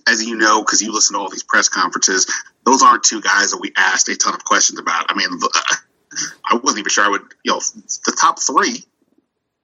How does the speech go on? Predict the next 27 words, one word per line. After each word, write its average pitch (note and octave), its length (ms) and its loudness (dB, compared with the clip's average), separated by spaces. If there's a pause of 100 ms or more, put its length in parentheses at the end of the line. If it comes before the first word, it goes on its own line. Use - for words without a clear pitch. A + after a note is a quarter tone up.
when A2 160 0
healthy, A2 440 0 (760)
are, - 160 -2
are, A2 240 0
uh, - 160 2
kind D#3+ 220 0
of F#2+ 80 0
a - 20 -6
rock G#2+ 240 4
star F#2+ 240 2
trio. D#3 300 2 (100)
So F#2+ 280 0
the, G2+ 280 2
you G#2 120 0
don't C#3 140 2
necessarily A2+ 460 0
need A2 80 -6
to G#2+ 60 -12
keep G#2+ 180 -6
a G2 40 -4 (600)
fourth G2+ 240 2
running A2 220 2
back F#2 160 2
unless G2 260 2
it's - 200 -8
really G2 220 -4
for F#2+ 280 2